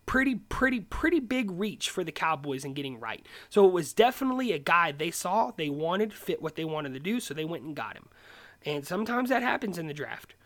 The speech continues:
You see a guy that fits your scheme, you think he's a nice project, he has a high ceiling, and that's what they think, and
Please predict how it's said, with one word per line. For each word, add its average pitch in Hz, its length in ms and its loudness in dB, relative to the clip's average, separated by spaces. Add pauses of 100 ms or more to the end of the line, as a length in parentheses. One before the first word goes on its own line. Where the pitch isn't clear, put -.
(320)
You 143 80 -10
see 175 240 0
a - 20 4
guy 175 220 0
that - 220 -6
fits 202 180 2
your 202 100 0
scheme, 226 340 0
you 202 60 0
think 175 220 -4
he's 165 160 -8
a 165 60 -4
nice 160 220 -6
project, 214 420 -4
he 180 100 -2
has 160 140 -4
a 143 80 0
high 160 200 2
ceiling, 226 460 0
and 165 160 -6
that's 165 160 -8
what 180 140 -4
they 165 80 -4
think, 220 240 -2
and 233 120 0